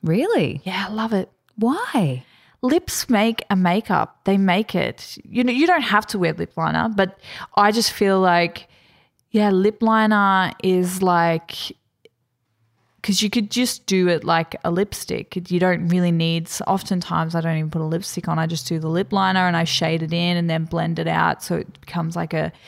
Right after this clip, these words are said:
Speaker 2: you make the lips really plump. But I think lip liner makes,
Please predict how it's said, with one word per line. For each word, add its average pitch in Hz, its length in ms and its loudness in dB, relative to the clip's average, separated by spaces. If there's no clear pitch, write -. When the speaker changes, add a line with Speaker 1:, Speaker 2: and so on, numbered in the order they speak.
Speaker 2:
you 175 80 0
make 170 220 2
the 170 80 -4
lips - 340 -2
really 160 200 -2
plump. 160 400 -2
But 170 80 0
I 165 100 2
think 165 380 -4
lip 226 200 4
liner 214 340 4
makes, - 580 0